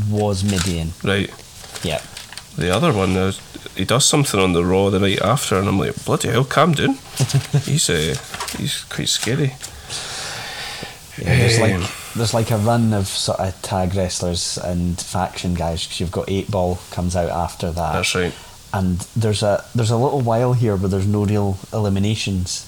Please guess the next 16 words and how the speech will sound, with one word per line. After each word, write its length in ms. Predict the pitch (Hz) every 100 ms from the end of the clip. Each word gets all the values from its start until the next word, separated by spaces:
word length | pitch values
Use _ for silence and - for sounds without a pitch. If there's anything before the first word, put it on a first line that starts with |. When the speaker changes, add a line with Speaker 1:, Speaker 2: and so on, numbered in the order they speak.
| -
Speaker 1:
taking 300 | - 92 92
place, 340 | 90 87 85 -
and 120 | 92
the 60 | 90
ring's 280 | 90 90
starting 360 | - 90 80 85
to 80 | -
fill 220 | 92 82
up, 260 | 80 - -
and, 180 | 80 87 - - - - - -
um, 560 | 85 85 85 85 85 82 - - - -
they, 160 | 110
they 160 | - 110
seem 280 | - 135 143
to 120 | 143
be, 380 | 127 127 117 98